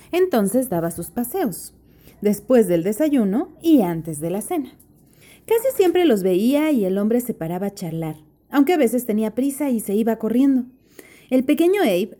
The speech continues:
al que Clara se esforzaba por llamar siempre treinta y seis, ya la conocía y sonreía al verla. Además,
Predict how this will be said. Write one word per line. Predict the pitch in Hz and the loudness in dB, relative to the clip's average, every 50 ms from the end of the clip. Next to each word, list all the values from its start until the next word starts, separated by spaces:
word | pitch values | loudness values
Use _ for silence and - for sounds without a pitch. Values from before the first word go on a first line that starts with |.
| _ _ | _ _
al | - 220 220 220 | -4 -4 -2 0
que | 226 226 | -2 -2
Clara | 226 247 262 277 302 330 | 0 0 0 0 0 -2
se | 311 269 | -2 -4
esforzaba | - - 190 175 175 - 214 220 240 240 | -6 -4 -6 -8 -6 -4 -4 -4 -4 -4
por | - 190 180 | -4 -6 -6
llamar | 170 175 170 190 202 208 214 | -4 -4 -4 -4 -4 -4 -6
siempre | 208 - - 202 202 202 202 190 170 - - _ - | -8 -6 -4 -4 -2 -2 -2 -2 -4 -4 -8 _ -6
treinta | 196 190 180 190 196 175 - 156 131 | -4 -2 -2 -2 -2 -2 -4 -4 -4
y | 139 151 | -4 -6
seis, | 143 156 147 139 202 294 - - - _ _ _ - - - - - - | -4 -4 -4 -4 -4 -6 -8 -10 -18 _ _ _ -20 -20 -20 -20 -20 -14
ya | - 202 202 254 269 | -8 0 2 2 4
la | 294 302 302 | 4 2 2
conocía | 302 226 190 175 175 175 - 247 277 302 320 320 - | 0 0 -2 -2 -4 -4 -2 -2 0 0 -2 -4 -2
y | - 233 | -4 -2
sonreía | 240 240 220 208 202 208 202 214 226 240 247 233 | 0 2 2 2 2 2 2 2 4 4 4 6
al | 220 220 | 4 4
verla. | 202 208 220 214 190 175 165 156 160 - _ _ _ _ _ _ - - - | 4 4 2 2 0 -2 -4 -6 -6 -12 _ _ _ _ _ _ -20 -20 -6
Además, | - 202 208 220 220 220 226 233 285 339 - - | -2 2 4 4 6 6 4 4 2 0 -2 -6